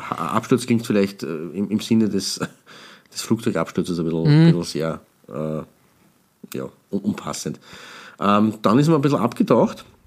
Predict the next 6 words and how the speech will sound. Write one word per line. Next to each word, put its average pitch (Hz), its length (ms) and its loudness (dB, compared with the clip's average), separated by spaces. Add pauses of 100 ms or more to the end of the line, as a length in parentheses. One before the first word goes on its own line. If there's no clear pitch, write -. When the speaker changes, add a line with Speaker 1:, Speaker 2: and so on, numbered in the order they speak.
(800)
Speaker 1:
und 104 140 -2
hat 113 140 0
zweitausendzwölf, 123 760 2
äh, 123 520 2
erst, 120 320 -4
äh, 120 300 2